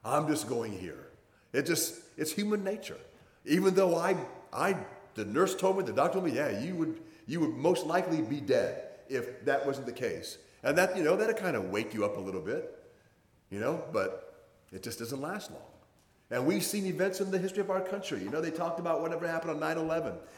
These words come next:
People say, "Oh man, the churches will be full now."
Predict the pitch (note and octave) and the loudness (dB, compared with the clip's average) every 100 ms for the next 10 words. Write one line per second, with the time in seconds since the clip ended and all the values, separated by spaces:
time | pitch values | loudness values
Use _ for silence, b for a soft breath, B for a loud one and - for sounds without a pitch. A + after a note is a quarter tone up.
0 | B D#3+ D#3+ - A#2 D#3 E3 E3 E3 E3 | B 0 2 0 -2 0 2 2 2 0
1 | D#3 C3 - F3 F3 D#3+ D#3+ D3 F#3 F#3+ | 0 -2 2 2 2 2 2 0 2 2
2 | F3+ F3 F#3 B2 D3+ | 2 0 0 -2 -4